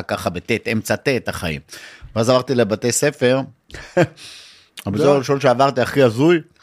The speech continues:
Speaker 1: זה היה יבנה, בית ספר ארגמן,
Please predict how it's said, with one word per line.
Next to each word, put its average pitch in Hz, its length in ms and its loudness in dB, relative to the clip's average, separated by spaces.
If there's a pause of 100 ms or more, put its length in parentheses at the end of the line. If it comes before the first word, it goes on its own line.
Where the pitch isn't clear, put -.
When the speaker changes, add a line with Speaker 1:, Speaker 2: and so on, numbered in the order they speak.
(580)
Speaker 1:
זה 98 160 2
היה 127 300 4
יבנה, 123 220 0 (760)
בית 95 180 -6
ספר 120 280 0
ארגמן, 117 480 2